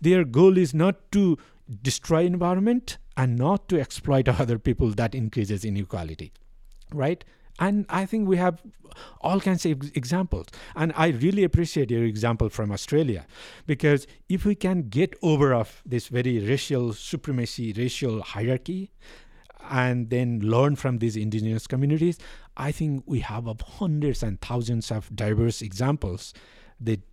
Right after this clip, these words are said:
teach us how we can achieve sustainable communities. To be able to do that, we need to get rid of these already very defined, big, natural,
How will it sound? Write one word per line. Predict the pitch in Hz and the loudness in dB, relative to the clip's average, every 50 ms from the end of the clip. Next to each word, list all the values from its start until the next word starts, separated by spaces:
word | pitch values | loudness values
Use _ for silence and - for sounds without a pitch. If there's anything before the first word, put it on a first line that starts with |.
| - - | -4 -2
teach | 190 - - 127 | -2 -2 -2 -4
us | 98 - - - - - - - _ - - - - - | -6 -6 -8 -14 -18 -20 -20 -20 _ -20 -20 -20 -14 -8
how | - 131 123 123 117 110 - - - - - - - - | -4 -2 -2 -2 -2 -4 -6 -10 -18 -20 -20 -20 -20 -18
we | - - - 131 113 | -12 -6 -6 -6 -4
can | - 123 104 | -2 -4 -4
achieve | 104 98 - - - 113 98 - | -4 -6 -6 -6 -6 -4 -4 -4
sustainable | - 107 - - - 107 101 95 98 92 87 - - - | -6 -8 -10 -8 -6 -6 -6 -4 -6 -6 -8 -10 -14 -10
communities. | - - 110 117 123 120 107 - 73 73 - - - - - - - - - - - - - - | -6 -2 -2 0 0 -2 -2 -4 -8 -12 -14 -16 -18 -20 -20 -20 -20 -20 -20 -20 -20 -14 -2 0
To | 135 120 | 0 2
be | - 120 113 | 4 4 4
able | 117 117 139 165 147 | 4 4 4 4 2
to | - 147 | 0 0
do | 131 151 170 165 | 2 2 2 4
that, | 127 123 117 113 - - - - - - - | 4 4 4 2 0 -4 -10 -20 -20 -16 -6
we | - 127 131 | -2 0 2
need | 131 135 143 135 - | 4 4 2 2 0
to | - 143 131 | -2 -4 -2
get | 104 123 131 123 - | 0 0 0 2 2
rid | 131 127 131 | 2 4 4
of | 135 113 - - - | 2 2 0 -4 -6
these | 135 117 117 - | -4 -4 -4 -2
already | - 135 127 117 123 117 117 | -2 -2 0 0 2 0 2
very | 101 113 110 113 | 0 0 0 0
defined, | 95 104 107 - - 127 117 113 110 98 98 | -2 -4 -4 -4 -2 -2 0 0 -2 -2 -2
big, | 101 123 120 120 107 | 0 2 2 2 0
natural, | 104 107 110 110 - - 110 110 110 110 110 110 107 | 0 -2 -2 -4 -4 -6 -4 -4 -2 -2 -2 -4 -6